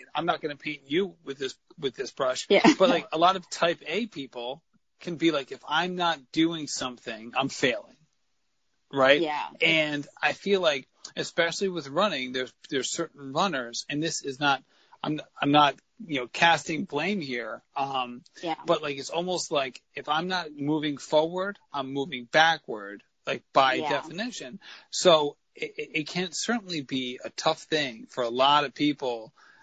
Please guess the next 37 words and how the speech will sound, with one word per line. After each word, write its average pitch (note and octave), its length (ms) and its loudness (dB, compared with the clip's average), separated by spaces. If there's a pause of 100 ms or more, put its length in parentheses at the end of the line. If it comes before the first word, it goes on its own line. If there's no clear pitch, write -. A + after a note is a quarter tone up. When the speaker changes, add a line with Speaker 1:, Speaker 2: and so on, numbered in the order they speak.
(120)
Speaker 1:
to - 120 -12
take D#3 280 -2
a C3 60 -2
step B2+ 360 -2
back A#2+ 560 0 (420)
and C#3 240 -8
to C3+ 120 -6
just, C3 320 -4
Speaker 2:
Yeah. D#3+ 120 -10
Speaker 1:
all D3 60 -2
right, B2+ 160 -4
just C3+ 220 -8
relax. D#3 680 -4 (100)
Because C#3+ 220 -6
I D#3 100 -2
remember G3+ 380 0 (500)
my D#3+ 180 4
best G3+ 300 4
half F#3+ 160 -2
Speaker 2:
Yeah. D#3+ 100 -2
Speaker 1:
marathon D#3+ 520 -4 (100)
ever, B2 340 -12 (160)
which C3 220 -10
was - 220 -12
eight, D#3 360 4 (220)
eight F3+ 180 -2
years G3+ 240 -4
ago, G#3 260 -8 (380)
roughly, F3 360 4
it F3 40 4
was, - 200 0
it G3+ 80 -2
was E3+ 140 2
Speaker 2:
Mm-hmm. - 60 0
Speaker 1:
seven A3 240 6
years C#3+ 220 -2
ago. G#3 140 -10